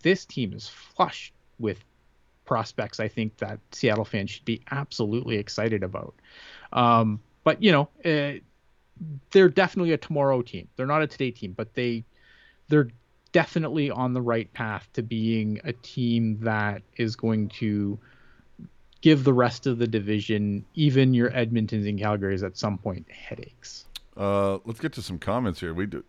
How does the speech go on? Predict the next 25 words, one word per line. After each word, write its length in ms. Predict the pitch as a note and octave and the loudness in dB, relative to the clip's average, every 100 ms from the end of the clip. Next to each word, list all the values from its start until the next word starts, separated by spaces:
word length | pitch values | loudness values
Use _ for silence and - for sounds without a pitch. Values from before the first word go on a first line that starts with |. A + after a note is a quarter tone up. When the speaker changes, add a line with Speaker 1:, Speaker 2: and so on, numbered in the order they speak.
| - | -8
Speaker 1:
Okay. 120 | C3+ F#3 | -2 -2
Speaker 2:
Shoe, 180 | D#3+ | -2
Shoe 280 | G2 - F#3+ | -6 -4 -2
Shine. 440 | - D3+ A2 D2+ - _ _ _ _ _ _ _ | -2 0 0 -2 -8 _ _ _ _ _ _ _
Uh, 220 | E2 D#2 C#2+ E2 | -6 -6 -6 -4
Jones 320 | A#2 D#3 C3+ | -2 -2 -2
is 100 | A#2 | -2
only 160 | C3 | -2
there 200 | B2+ A#2 | 0 0
until 200 | A#2+ A2+ | 0 -2
December. 420 | G2+ F#2+ G#2+ G#2+ G2 | -6 -6 -6 -4 -2
The 120 | E2+ | -2
regular 340 | F2+ F#2 F2 | -4 -4 -6
backup 380 | D#2+ E2+ - - | -4 -4 -4 -10
should 160 | - E2 | -10 -10
be 80 | |
back 320 | D2+ E2 F2 - | -6 -4 -4 -2
by 160 | F#2 | -2
then. 320 | F2+ F#2+ G#2+ G#2+ - _ | -2 -4 -4 -8 -18 _
Speaker 1:
Chris 180 | - B2 | -4 -2
Streeter, 360 | G#2 G2 A2 A2 | -2 -2 -2 -2
yep. 180 | A2 - _ _ | -6 -8 _ _
Speaker 2:
All 80 | F2 | -2
right. 260 | E2+ A2+ - - | 0 -2 -4 -4
Um, 600 | G2 F#2+ F#2 F2 D#2+ | -2 0 0 -2 -4